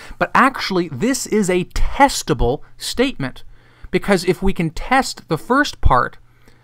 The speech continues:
then we are testing the statement as a whole. If it turns out that A is false, then A and B must be false too. So while part of the statement is senseless, another part of it is,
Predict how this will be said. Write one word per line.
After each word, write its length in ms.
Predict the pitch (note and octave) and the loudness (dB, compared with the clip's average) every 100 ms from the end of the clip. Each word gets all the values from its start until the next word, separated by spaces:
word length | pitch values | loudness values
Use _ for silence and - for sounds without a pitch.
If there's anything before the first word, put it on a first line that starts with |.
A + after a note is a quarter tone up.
| _ - | _ 0
then 220 | F3+ F#3 | 2 4
we 100 | G3+ | 4
are 140 | F#3 | 4
testing 480 | F3+ - G3 - F3+ | 4 2 2 2 -6
the 80 | D#3+ | -4
statement 300 | - C#3+ C#3 | -4 -4 -4
as 80 | C#3 | -6
a 60 | |
whole. 220 | - C4 | 2 4
If 80 | C3+ | 4
it 80 | F3 | -4
turns 260 | - G#3+ F#3+ | -2 0 6
out 220 | F3 D3+ | 6 6
that 160 | C#3+ - | -6 0
A 200 | F3+ G3 | 4 4
is 160 | C#3+ - | 4 -2
false, 600 | - A#3+ A3 - - - - - - | 4 4 4 0 -8 -10 -16 -20 -6
then 200 | D#3 D#3+ - | -4 -4 -4
A 340 | E3 G3 G#3 G#3 | -2 2 2 0
and 420 | E3+ E3+ D#3 A#2+ | -2 0 -2 -2
B 360 | G3 A#3+ C3 B2+ - - | -2 -2 -2 -6 -14 -6
must 480 | C3+ D3 F3 - C#3 | 0 2 2 -2 -2
be 160 | D#3+ | -2
false 560 | D3+ - C#3 B2 - - | -2 0 0 0 -4 -10
too. 480 | - - D4 E3+ B2 - - - - | -6 -2 0 -2 -8 -20 -20 -20 -20
So 280 | - G#3 F#3 | 0 6 6
while 760 | E3 - E3 A#3+ A3+ G3 F3+ - | 6 -2 6 10 10 8 4 2
part 260 | - B3 D4 | 6 8 8
of 80 | A#3 | 4
the 80 | D3+ | -2
statement 400 | - E3+ D3+ B2+ | -2 -2 -2 -2
is 340 | D3+ C3+ - - | -4 -4 -8 -10
senseless, 640 | - A3 B3+ C3+ A#2+ - - - _ | 0 0 0 -4 -8 -10 -12 -18 _
another 380 | E3 D#3 F3 C4 | 0 4 6 6
part 320 | B3+ - - | 6 8 8
of 80 | C#3 | 6
it 140 | D3+ - | -2 0
is, 440 | D#3+ D3+ C3+ - | 2 2 0 -8